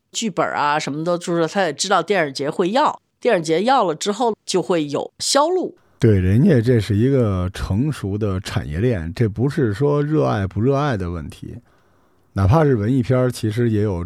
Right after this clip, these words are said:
Speaker 2: 专门儿的渠道的，我觉得这个还是得由内行来做才可以。毕竟当时中国的电影人在营销渠道这方面还是不够内行的。
Speaker 1: 我看了一下，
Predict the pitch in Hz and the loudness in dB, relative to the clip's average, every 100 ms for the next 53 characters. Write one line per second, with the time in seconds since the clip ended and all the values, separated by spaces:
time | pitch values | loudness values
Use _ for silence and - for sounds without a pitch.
0 | - - 131 131 113 80 87 101 101 82 | -6 -2 0 0 -2 -2 -4 -2 -2 -4
1 | 82 - 85 85 117 - - - - 87 | -8 -10 -8 -4 -2 -4 -10 -16 -10 -8
2 | 87 98 113 123 95 87 - 92 107 95 | -4 -2 0 0 -2 -6 -4 -4 -4 -6
3 | 60 52 - _ _ _ _ 92 90 113 | -8 -12 -18 _ _ _ _ -6 0 2
4 | 135 95 73 78 73 71 - 82 - 76 | 2 0 -4 -8 -10 -10 -10 -10 -8 -10
5 | - 71 64 - _ _ _ _ - 135 | -10 -14 -14 -20 _ _ _ _ 0 2
6 | 135 120 131 139 - 120 - 151 147 117 | 2 4 2 2 2 0 2 0 2 0
7 | 104 107 101 123 110 90 82 76 87 98 | 0 0 0 0 0 -2 -6 -8 -8 -6
8 | - 117 107 98 90 87 85 143 - _ | -2 -2 0 -2 -4 -8 -10 -14 -16 _
9 | 98 117 139 151 143 - 107 180 123 98 | 0 2 4 2 2 -2 2 2 2 -2
10 | - 92 95 87 82 - 98 101 117 98 | -4 -4 -4 -4 -4 -4 -4 -2 -4 -4
11 | 82 80 131 - _ _ 104 95 92 92 | -6 -10 -16 -18 _ _ -4 -2 0 -2
12 | 82 - 57 78 - _ _ _ 143 160 | -4 -8 -12 -14 -16 _ _ _ -4 -4
13 | - 294 214 156 165 | -2 -2 -2 -2 -4